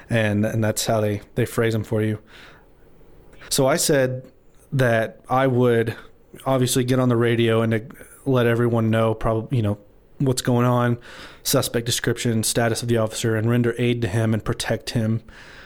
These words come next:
Uh, really focusing on the people in the gen-, in the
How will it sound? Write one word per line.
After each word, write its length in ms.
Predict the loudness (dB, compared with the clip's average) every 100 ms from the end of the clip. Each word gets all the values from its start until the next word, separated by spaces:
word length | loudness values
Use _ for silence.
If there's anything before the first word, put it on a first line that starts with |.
| -18 -8
Uh, 340 | -6 -4 -8 -10 -12 -6
really 380 | 0 2 2
focusing 540 | 0 -2 0 0 0 0
on 220 | 0 0
the 160 | 0 -2
people 460 | -2 -4 -2 0
in 80 | 0
the 80 | 0
gen-, 240 | 0 -2 0
in 80 |
the 120 | -2